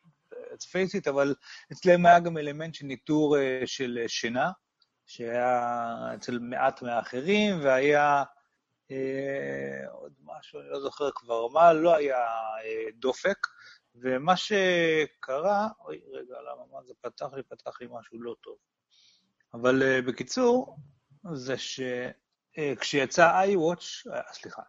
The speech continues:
Apple Watch לא יצא. כשהוכרז, אז, אה, אמרו שאפל... אה, די חיסלו הרבה את השוק הזה, היו שמועות כאלה, אבל בפועל מה שקרה זה שזה גרם דווקא לידי, אה, פריחה, אה,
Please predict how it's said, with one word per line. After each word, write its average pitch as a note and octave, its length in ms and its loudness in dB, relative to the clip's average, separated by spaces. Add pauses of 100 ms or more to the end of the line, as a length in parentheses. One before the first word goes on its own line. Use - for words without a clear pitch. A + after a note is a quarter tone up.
Apple G#3+ 200 -2
Watch B2+ 380 -4
לא B2 400 0
יצא. A#2 460 0
כשהוכרז, G#3 640 4 (500)
אז, C3 240 -2
אה, C#3 220 6
אמרו C#3 260 0
שאפל... B2+ 680 -4
אה, A2+ 720 -6 (440)
די C#3+ 120 4
חיסלו C#3 680 0
הרבה A#2 320 -4 (360)
את A#2 120 -12
השוק C3+ 340 0
הזה, C#3 120 2
היו C#3+ 180 2
שמועות B2 380 -8
כאלה, D4 280 6
אבל G#3 180 6 (360)
בפועל A#3+ 400 6
מה A#3 160 6
שקרה G#3 440 0
זה G#3 80 -6
שזה C#3 320 -6
גרם D3+ 420 0
דווקא C#3+ 280 -6
לידי, C3+ 380 -4
אה, B2 60 -8 (140)
פריחה, B2 360 -6 (640)
אה, A#2+ 320 -6